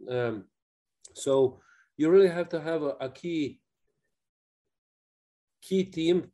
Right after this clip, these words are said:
people in the house, but, but these people have to know what they're good in and what they're not good in,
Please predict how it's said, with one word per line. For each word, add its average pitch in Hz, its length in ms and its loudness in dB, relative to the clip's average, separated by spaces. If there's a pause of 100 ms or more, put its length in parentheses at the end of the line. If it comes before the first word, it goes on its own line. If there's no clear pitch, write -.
people 160 300 0
in 123 140 0
the 120 100 -4
house, 127 520 -2
but, 127 480 0 (840)
but 143 160 -2
these 175 160 2
people 165 260 0
have 156 220 -2
to 151 80 -4
know 147 180 -2
what 143 180 -2
they're 135 160 0
good 127 280 2
in 127 180 2
and 120 120 -6
what 120 200 -6
they're 113 160 -4
not 113 360 -6
good 101 200 -2
in, 95 220 -2